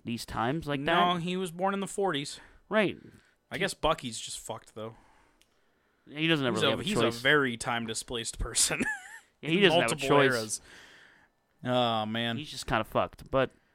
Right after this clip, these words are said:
Speaker 1: Cap was able to write that. And, like, it was just him going home, you know? Th-, this entire time he's been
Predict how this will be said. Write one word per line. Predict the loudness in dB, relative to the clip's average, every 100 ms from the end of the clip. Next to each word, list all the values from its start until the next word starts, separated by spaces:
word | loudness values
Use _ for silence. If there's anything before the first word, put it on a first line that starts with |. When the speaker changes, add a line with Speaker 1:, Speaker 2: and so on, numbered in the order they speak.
| _ -10
Speaker 1:
Cap | 2 4 4
was | 0
able | -2 -4
to | -6
write | -4 -6 -8
that. | -10 -10 -14 _ -20 _ _ _ -2
And, | 0 4
like, | 2 2 _ _ _ _ _ -20 -16
it |
was | -10
just | -8 -2
him | 0
going | 4 4 6
home, | 6 4 0 -8 -6
you | 2
know? | 4 4 2 -6 -20 -18 -8
Th-, | 0
this | 2 2
entire | -2 2 2 2
time | 2 0 0
he's | -2
been | -2 -2 -6